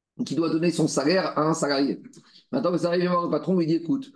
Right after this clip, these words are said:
donne-moi l'argent. » Il dit, « Pourquoi tu veux tout cet argent ? » Il dit, « Je dois aller au marché faire mes courses du Shabbat. » Qu'est-ce qu'il dit, le patron ? Il appelle l'épicier et il dit, « Écoute, plutôt que je lui donne le salaire et qu'après je te paye,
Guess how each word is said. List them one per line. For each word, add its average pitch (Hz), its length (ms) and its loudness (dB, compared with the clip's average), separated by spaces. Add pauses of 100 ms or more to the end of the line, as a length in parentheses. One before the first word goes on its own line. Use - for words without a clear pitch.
(100)
donne-moi 196 300 0
l'argent. » 170 500 0
Il 170 80 -2
dit, « 190 120 -2
Pourquoi 202 220 -4
tu 175 80 -4
veux 175 80 0
tout 147 80 -6
cet 139 120 -4
argent ? » 156 220 0
Il 196 60 0
dit, « 196 120 2
Je 160 40 -2
dois 170 100 0
aller 175 80 0
au 180 40 2
marché 170 300 -2
faire 175 120 -2
mes 170 120 -2
courses 170 160 -2
du 165 100 0
Shabbat. » 123 400 -4 (500)
Qu'est-ce 202 200 -4
qu'il 226 120 0
dit, 214 120 2
le 196 100 0
patron ? 160 340 -2
Il 175 140 0
appelle 175 260 -2
l'épicier 208 680 -2 (100)
et 170 60 -2
il 175 80 -4
dit, « 185 80 -2
Écoute, - 320 -2 (680)
plutôt 226 260 -2
que 208 60 2
je 170 60 -2
lui 196 60 -2
donne 185 160 -2
le 180 100 0
salaire 160 380 0
et 135 60 -6
qu'après 160 280 -2
je - 100 -6
te 135 60 -2
paye, 170 380 -2